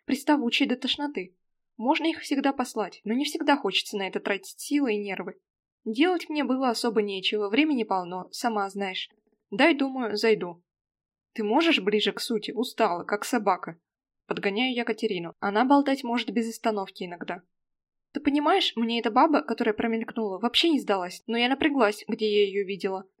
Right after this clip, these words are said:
Захожу, делаю вид, что рассматриваю пижамки, а сама вспоминаю. Слышу ругань на кассе. Это она и кассирша. Кассирша, видимо, к ней с вопросами: «Оставьте номер телефона, вот вам карта покупателя» и прочее. А баба эта ее так громко отчитывает, чтобы она от нее отстала, прокатала карту и заткнулась.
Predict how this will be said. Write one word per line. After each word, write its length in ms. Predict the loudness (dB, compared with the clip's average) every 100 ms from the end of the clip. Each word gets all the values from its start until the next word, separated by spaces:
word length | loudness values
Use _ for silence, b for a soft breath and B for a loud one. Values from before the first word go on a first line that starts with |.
| _ _
Захожу, 640 | -4 -2 2 2 2 2 0 -2
делаю 420 | 2 4 4 6
вид, 200 | 2 2
что 180 | 0 0
рассматриваю 640 | 0 0 2 2 0 -2
пижамки, 460 | 0 2 2 0 -2
а 120 | -2
сама 260 | 0 0
вспоминаю. 640 | -2 -2 -2 -2 -4 -6 -12 _ _ _ _
Слышу 400 | -10 2 2 4
ругань 300 | 4 4 0
на 120 | -2
кассе. 400 | -2 -4 -6 -12 -14 _ _ _ _
Это 240 | 0 2
она 200 | 4 2
и 40 | 2
кассирша. 580 | -2 -2 0 2 0 -4 _ _ _ _
Кассирша, 540 | -4 0 4 6 6 4
видимо, 420 | 2 2 4 2
к 100 | -2
ней 140 | -6
с 60 | 0
вопросами: 580 | 0 2 0 0 -2 -2
«Оставьте 400 | -4 -2 -2 0
номер 240 | 0 -2 -2
телефона, 680 | -2 -2 2 2 2 -2 0
вот 180 | 2 2
вам 160 | 0
карта 260 | 0 -2 -2
покупателя» 640 | -4 -4 0 0 0 -2
и 120 | 0
прочее. 440 | 2 2 2 -2 0
А 120 | 0
баба 320 | 6 6 6 4
эта 220 | 2 0
ее 260 | 0 0
так 160 | 0 0
громко 360 | 4 4 4 0
отчитывает, 480 | 2 2 2 0
чтобы 260 | 0 2 4
она 160 | 6 4
от 120 | 2
нее 200 | 2 2
отстала, 540 | 0 0 4 4 2
прокатала 560 | -2 0 2 4 4 4
карту 340 | 4 4 4
и 40 | 0
заткнулась. 680 | 0 0 -2 -2 -4 -8